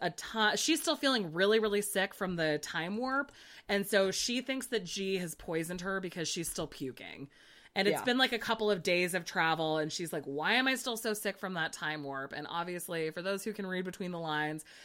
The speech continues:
Speaker 1: you're really like, "Girl, you're pregnant. Like, don't be
Speaker 2: Yeah.
Speaker 1: crazy."
Speaker 2: Like,
Speaker 1: Like,
Speaker 2: immediately, it's like, "Oh my
Speaker 1: <laughs>
Speaker 2: gosh."
Speaker 1: Yeah, especially with the Empress and the Five of Wands coming up in the present. It's like,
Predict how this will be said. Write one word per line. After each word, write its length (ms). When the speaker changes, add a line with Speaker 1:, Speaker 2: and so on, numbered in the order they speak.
Speaker 1:
you're 440
really 420
like, 280
"Girl, 260
you're 200
pregnant. 500
Like, 240
don't 220
be 120
Speaker 2:
Yeah. 200
Speaker 1:
crazy." 400
Speaker 2:
Like, 80
Speaker 1:
Like, 140
Speaker 2:
immediately, 640
it's 120
like, 180
"Oh 120
my 140
Speaker 1:
<laughs> 20
Speaker 2:
gosh." 240
Speaker 1:
Yeah, 240
especially 540
with 140
the 120
Empress 440
and 100
the 80
Five 340
of 160
Wands 400
coming 300
up 180
in 60
the 80
present. 380
It's 140
like, 200